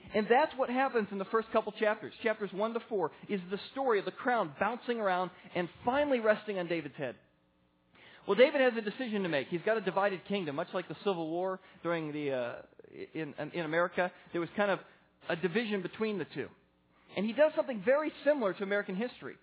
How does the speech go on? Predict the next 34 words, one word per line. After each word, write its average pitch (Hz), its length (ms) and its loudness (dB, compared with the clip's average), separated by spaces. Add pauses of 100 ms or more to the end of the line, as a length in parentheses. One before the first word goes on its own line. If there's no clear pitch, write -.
(140)
He 254 160 -2
moves 262 380 2
the 233 80 -8
capital 233 520 -2
city. 190 220 -4
Instead 240 200 -2
of 285 80 -4
it 202 80 -12
being 220 220 -2
way 220 160 4
down 220 300 0
south 202 220 2
in 165 120 -6
Judah, 165 320 -4 (200)
he 247 120 0
moves 277 320 2
the 302 80 -6
capital 240 500 0
city 208 300 -2
to 214 60 -2
the 196 100 -4
middle, 196 460 -2 (180)
right 208 220 0
between 214 340 -8
the 208 80 -6
north 156 300 -4
and 185 100 -8
the 196 140 -14
south, 196 260 -6 (320)
as 185 120 0
a 185 40 -8
way 226 140 2
of 208 160 -4
saying, 208 180 0